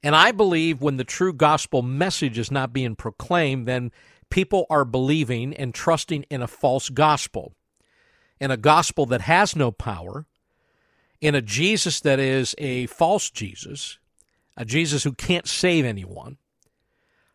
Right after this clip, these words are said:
uh, a gospel that is not the power of God, but it is man trying in his own to establish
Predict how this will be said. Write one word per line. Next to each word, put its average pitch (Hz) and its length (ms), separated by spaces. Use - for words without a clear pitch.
uh, 143 680
a 147 80
gospel 151 520
that 131 180
is 127 200
not 156 360
the 131 80
power 110 440
of 95 140
God, - 460
but 165 340
it 165 220
is 156 300
man 180 640
trying 180 840
in 151 200
his 135 380
own 151 640
to 139 420
establish 156 920